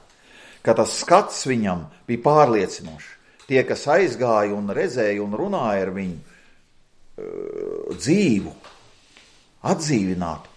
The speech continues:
eh, nāca pie ticības, jo tas bija tik pārliecinošs skats. Kā baznīcas tradīcija saka, viņš visu mūžu esot dzīvojis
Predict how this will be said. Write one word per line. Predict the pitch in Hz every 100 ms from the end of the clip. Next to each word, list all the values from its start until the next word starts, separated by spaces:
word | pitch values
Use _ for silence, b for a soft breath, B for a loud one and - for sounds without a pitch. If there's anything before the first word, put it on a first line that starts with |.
| b b b b b b - _ _ - - _
eh, | 87 85 78 78 78 76 - 95
nāca | 113 143 -
pie | 123
ticības, | 120 143 - 131 127
jo | 123
tas | 120 113
bija | 113 -
tik | 127 -
pārliecinošs | 120 156 151 123 - 120 107 -
skats. | 143 151 - - B B B B B -
Kā | 98
baznīcas | 90 117 110 104 -
tradīcija | 123 123 117 131
saka, | 170 156
viņš | 110 101
visu | 160 -
mūžu | 143 190 180 143 B B B
esot | 131 - 104 90
dzīvojis | 95 151 131 123 120